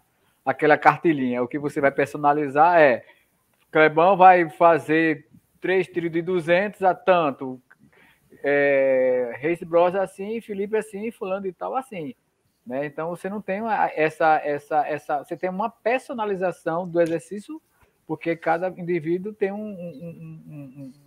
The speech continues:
uma necessidade e tem um anseio diferente. Mas, eu,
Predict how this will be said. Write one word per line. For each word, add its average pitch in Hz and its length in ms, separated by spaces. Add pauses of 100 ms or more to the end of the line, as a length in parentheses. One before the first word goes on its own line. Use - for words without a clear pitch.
(400)
uma 135 100
necessidade 143 800
e 147 560
tem 151 140
um 156 100
anseio 160 340
diferente. 185 540 (420)
Mas, 156 160
eu, 190 160